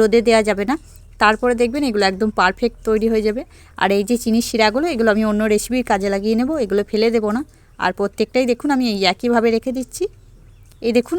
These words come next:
আমি প্রত্যেকটাকেই আলাদা আলাদাভাবে রেখে দিয়েছি। এবার এইভাবে আমি যতক্ষণ না চিনির এক্সট্রা শিরাটা ঝরে যাচ্ছে, ততক্ষণ এইভাবে রেখে দেবো। তারপর সুতির কাপড়ে বিছিয়ে আমি ফ্যানের হাওয়ায় রেখে দেবো। তারপর এসে আপনাদের দেখাবো কত সুন্দর এগুলো তৈরি হয়ে যাবে সহজেই। তো আপনারাও কিন্তু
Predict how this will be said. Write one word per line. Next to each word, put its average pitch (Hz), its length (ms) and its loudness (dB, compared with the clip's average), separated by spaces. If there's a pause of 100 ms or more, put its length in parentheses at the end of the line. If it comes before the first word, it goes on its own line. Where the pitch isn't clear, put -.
আমি 254 180 4
প্রত্যেকটাকেই 240 680 -2
আলাদা 202 240 2
আলাদাভাবে 214 440 0
রেখে 226 200 -2
দিয়েছি। 254 280 0 (420)
এবার 202 160 2 (140)
এইভাবে 226 280 2 (100)
আমি 294 120 0 (280)
যতক্ষণ 220 360 0
না 254 140 2
চিনির 226 380 0
এক্সট্রা - 280 -2 (200)
শিরাটা 208 400 0
ঝরে 214 240 2
যাচ্ছে, 233 260 -2
ততক্ষণ 220 320 -2
এইভাবে 220 300 0
রেখে 220 220 -4
দেবো। 269 120 2 (380)
তারপর 196 300 2
সুতির 220 320 -2
কাপড়ে 208 260 2 (120)
বিছিয়ে 285 420 -4
আমি 247 120 -2 (460)
ফ্যানের 208 340 -2
হাওয়ায় 202 280 4
রেখে 233 220 -4
দেবো। 247 140 0 (520)
তারপর 202 260 6 (100)
এসে - 120 -2 (100)
আপনাদের 220 380 -2
দেখাবো 233 240 -2 (120)
কত 185 140 -4 (140)
সুন্দর 220 340 0
এগুলো 220 260 0
তৈরি 214 260 0
হয়ে 220 180 2
যাবে 214 120 0 (100)
সহজেই। 214 340 0 (360)
তো - 120 2
আপনারাও 226 360 0
কিন্তু 247 180 -2